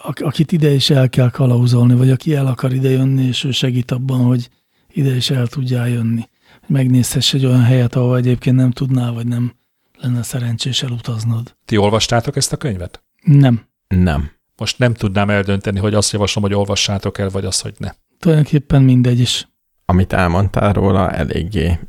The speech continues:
Speaker 3: egyértelmű az ajánlásod, hogy ne olvassuk el.
Speaker 2: Á,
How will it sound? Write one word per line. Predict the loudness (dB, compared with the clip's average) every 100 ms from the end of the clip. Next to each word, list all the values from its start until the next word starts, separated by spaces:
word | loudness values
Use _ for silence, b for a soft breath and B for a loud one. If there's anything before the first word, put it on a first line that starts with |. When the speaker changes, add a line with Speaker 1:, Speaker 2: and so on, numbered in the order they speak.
| -14 -2
Speaker 3:
egyértelmű | -2 0 -4 -4 -2 0 0
az | 0 -2
ajánlásod, | -2 -2 -2 -2 -2 -4 -2
hogy | 0
ne | 0 -2
olvassuk | -4 -8 -6 -6 -8 -8
el. | -4 -2 -2
Speaker 2:
Á, | -4 -6 -6